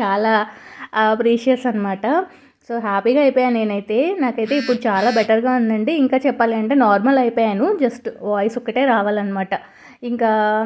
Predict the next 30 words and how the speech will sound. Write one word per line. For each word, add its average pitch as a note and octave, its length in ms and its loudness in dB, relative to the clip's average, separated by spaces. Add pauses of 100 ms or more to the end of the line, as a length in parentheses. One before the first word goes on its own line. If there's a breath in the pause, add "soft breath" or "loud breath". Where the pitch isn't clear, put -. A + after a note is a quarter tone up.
(240)
ఇది B3+ 160 -2
తినేసి A#3+ 480 -2
ఫ్రెష్ A#3 320 -2
అయిపోయి A#3 360 0
వెళ్ళిపోదాము A3 640 0
అని A#3+ 100 2
అనుకుంటున్నాను. G#3 640 -4
స్మెల్ A#3+ 340 4
కూడా C4+ 140 4
తెలుస్తుంది, A#3+ 580 2
లాస్ట్ G#3 380 0
టూ B3 100 0
డేస్ A#3+ 220 2
నుంచి A#3+ 180 0
స్మెల్ G#3 320 -2
తెల్-, G#3 260 -2
తెలియలేదు. A3 680 0 (600 loud breath)
So C4 60 -2
ఇక్కడ B3+ 240 -2
ఏంటంటే C4+ 460 2
సాటర్డే, B3 520 0
సండే B3+ 280 0
కొంచెం C4+ 280 0
రైటింగ్ A#3 460 2
ప్రాక్టీస్ A#3+ 440 -2
చేపిస్తామన్నమాట. G#3 680 -6
ఇలా G#3 140 -2
వర్క్ G3+ 260 -2
బుక్స్ A3+ 300 -4
తీసుకొని, A3+ 640 -6